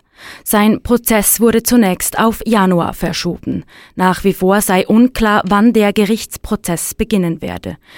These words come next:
Ein Sprecher der ugandischen Gefängnisse bestritt gegenüber der Nachrichtenagentur Reuters,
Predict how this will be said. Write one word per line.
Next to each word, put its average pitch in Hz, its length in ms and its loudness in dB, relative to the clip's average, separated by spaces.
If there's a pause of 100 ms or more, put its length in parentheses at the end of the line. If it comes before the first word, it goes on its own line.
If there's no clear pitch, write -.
(160)
Ein 196 220 2
Sprecher 226 420 -2
der 214 280 0
ugandischen 220 680 2
Gefängnisse 220 720 0 (240)
bestritt - 500 -4
gegenüber 196 460 2
der 190 160 2
Nachrichtenagentur 190 1080 0
Reuters, 190 540 -2